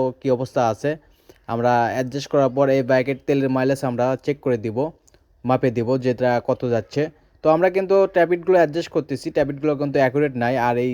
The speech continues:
বাইক কিন্তু অনেক কয়েকটা জায়গায় দেখাচ্ছে, তেল অ্যাকুরেট করে দিতে পারেনি, বিশ যাচ্ছিলো, কাজ করার পর পঁচিশ গেছে। তো আমরা একটা কাজ করব, করার পর দেখবো ওই বাইকের তেলের মাইলেজটা কত যায়। আর এই বাইকের আমরা এয়ার ফিল্টারটি পরিবর্তন করে দিব, দুটো প্লাগ চেঞ্জ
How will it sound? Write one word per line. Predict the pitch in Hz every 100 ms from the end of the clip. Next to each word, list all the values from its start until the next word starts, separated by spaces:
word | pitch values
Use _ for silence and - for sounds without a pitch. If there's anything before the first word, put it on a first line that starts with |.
| 120
বাইক | 123 127 _
কিন্তু | 139 131 135 117 _ _
অনেক | 135 147 147
কয়েকটা | 156 151 147
জায়গায় | 131 127 135
দেখাচ্ছে, | 120 120 127 117 117
তেল | - 127 101
অ্যাকুরেট | 120 123 131 - -
করে | 127
দিতে | 120 113 113
পারেনি, | 110 107 127
বিশ | 127 120 - - - _
যাচ্ছিলো, | 123 - 139 175 180 - - -
কাজ | 127 -
করার | 131 123
পর | 117 135
পঁচিশ | 151 143 131 113
গেছে। | 104 104
তো | - 147
আমরা | 156 170
একটা | 175
কাজ | 175 175 -
করব, | 175 165
করার | 180 170 160
পর | 160 160 143
দেখবো | 139 156
ওই | 160
বাইকের | 143 143 147 143
তেলের | 151 139 135
মাইলেজটা | 135 131 160 143
কত | 135
যায়। | 120 120 147 - _ _ _ _ _ _ 110
আর | 117
এই | 123
বাইকের | 147 147 165
আমরা | 160 170
এয়ার | 165 170
ফিল্টারটি | 151 165 160 170
পরিবর্তন | 175 170 160 170
করে | 156 151
দিব, | 139 165
দুটো | 143 135
প্লাগ | 143 147 143
চেঞ্জ | 147